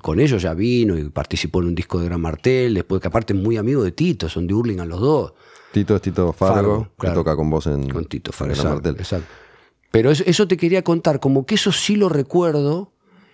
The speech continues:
Speaker 1: y yo estuve tocando con ellos como un mes más o menos, ¿no?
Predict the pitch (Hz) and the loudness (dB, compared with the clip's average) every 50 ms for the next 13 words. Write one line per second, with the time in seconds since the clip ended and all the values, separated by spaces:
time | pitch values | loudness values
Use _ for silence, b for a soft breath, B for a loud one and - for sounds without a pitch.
0 | b b - 113 110 147 147 - 214 208 190 147 - 156 147 - 185 180 185 185 | b b 0 2 2 2 2 2 2 2 2 2 2 0 0 2 2 2 2 2
1 | 180 165 156 151 139 131 123 117 107 98 76 67 - - _ - 120 - - 110 | 2 2 2 2 4 2 2 0 -2 -4 -6 -8 -12 -16 _ -20 -14 -6 -2 0
2 | 117 131 170 185 160 165 147 - - 120 110 117 123 135 143 151 151 156 160 151 | 2 2 2 2 2 0 -2 0 0 0 2 2 4 4 4 4 4 4 4 4
3 | 139 104 95 110 107 95 - - 101 92 90 82 76 76 71 - - - - _ | 4 2 2 0 -2 -2 -2 -2 -2 -2 -2 -2 -2 -4 -6 -8 -10 -14 -18 _
4 | _ _ _ _ _ _ _ _ - 95 117 143 165 156 | _ _ _ _ _ _ _ _ -4 -2 -2 -2 -4 -6